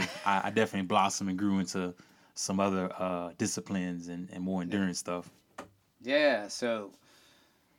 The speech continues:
Speaker 1: you know, at least for a good six-year stint, you just, anytime you showed up to Gold Sprints, you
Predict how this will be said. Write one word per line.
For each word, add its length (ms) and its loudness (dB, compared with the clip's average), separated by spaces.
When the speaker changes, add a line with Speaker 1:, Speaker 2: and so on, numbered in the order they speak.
Speaker 1:
you 100 -4
know, 180 -4
at 100 -6
least 380 -4
for 180 0
a 60 -4
good 300 0
six-year 920 -2
stint, 580 -6
you 240 -2
just, 320 -10
anytime 580 2
you 100 2
showed 380 0
up 180 0
to 100 -2
Gold 260 2
Sprints, 360 0
you 120 0